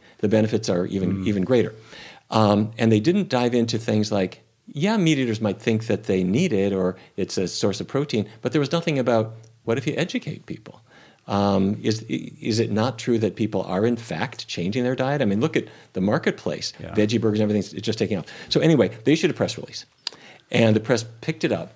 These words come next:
Speaker 1: saying new guidelines. Is, th-, there were no new guidelines. This was just Johnston's idea.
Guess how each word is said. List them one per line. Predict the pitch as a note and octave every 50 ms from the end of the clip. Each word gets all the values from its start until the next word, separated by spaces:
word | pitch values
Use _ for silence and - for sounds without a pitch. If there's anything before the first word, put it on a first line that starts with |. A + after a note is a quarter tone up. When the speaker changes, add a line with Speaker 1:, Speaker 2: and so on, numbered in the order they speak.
| _ _ _
Speaker 1:
saying | - - - A2 G2+ F#2 F2+ F#2+ A2+
new | C3+ E3+ G#3 E3+
guidelines. | - B2+ B2+ C#3+ C#3+ B2 G2+ E2+ E2+ - - -
Is, | - - -
th-, | - - C#3 - -
there | - G3
were | F#3+ F3+
no | F3+ E3+
new | D#3+ C#3
guidelines. | G#2+ A2 G2 G2+ G2+ F#2+ E2+ F2+
This | A#2+ A#2+ A#2
was | B2 G#2+
just | A2+ G#2 A2 - - G2
Johnston's | - G2 F#2 G2 G2 - - G#2+ F#2 F2 - - - _ _ _ _ _ _ _ _ _ _ _ _ _ _ _ - - _ _ _
idea. | - G2 F#2 E2 G2+ G#2 G#2 - - -